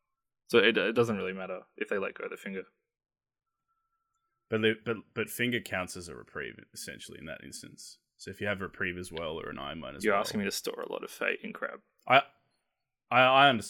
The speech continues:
Speaker 2: I understand that it makes the matchup
Speaker 1: Yeah. Yeah, yeah.
Speaker 2: tough. I think that, that's why Phoenix, Phoenix is so good because they don't have a matchup like that where,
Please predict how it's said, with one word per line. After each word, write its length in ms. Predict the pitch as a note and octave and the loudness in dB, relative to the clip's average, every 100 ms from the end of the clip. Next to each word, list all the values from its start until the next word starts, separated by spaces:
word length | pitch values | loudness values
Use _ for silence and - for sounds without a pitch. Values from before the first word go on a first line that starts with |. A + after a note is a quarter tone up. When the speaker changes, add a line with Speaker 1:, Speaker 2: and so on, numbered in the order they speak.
| - | -2
Speaker 2:
I 120 | A2 | 0
understand 480 | A#2 G#2+ - F#2+ F#2 | 0 -2 -4 -4 -4
that 160 | F2 - | -10 -8
it 160 | G#2 | -4
makes 260 | A2 A2+ - | 0 0 -2
the 80 | G#2 | -6
matchup 320 | F2+ - - | -6 -8 -4
Speaker 1:
Yeah. 240 | B2 G2 F2 _ _ | 2 2 0 _ _
Yeah, 160 | - G#3+ | 2 2
yeah. 60 | |
Speaker 2:
tough. 240 | F#3 - - _ _ _ _ _ _ | 2 -2 -8 _ _ _ _ _ _
I 40 | - | 0
think 120 | C#3+ | 2
that, 160 | D3 - | 2 2
that's 240 | A2+ C3 - | 2 2 8
why 140 | F3 | 8
Phoenix, 520 | - B2 B2 G2+ - - | 8 2 0 -2 -10 -10
Phoenix 440 | - C3+ C3+ - | -6 -4 -4 -8
is 100 | G2 | -8
so 220 | - G#2+ | -4 -2
good 240 | G2 B2+ G2+ | -2 -2 -4
because 220 | G2 G#2 | -6 -4
they 80 | G#2+ | 0
don't 180 | A#2 A2+ | 0 0
have 240 | G#2+ G2+ | 2 2
a 40 | |
matchup 360 | G2+ F#2+ - F2 | 2 -4 -4 -8
like 200 | E2+ F#2 | -6 -8
that 200 | - D#2+ - | -6 -8 -6
where, 320 | F2 E2+ - | -6 -4 -6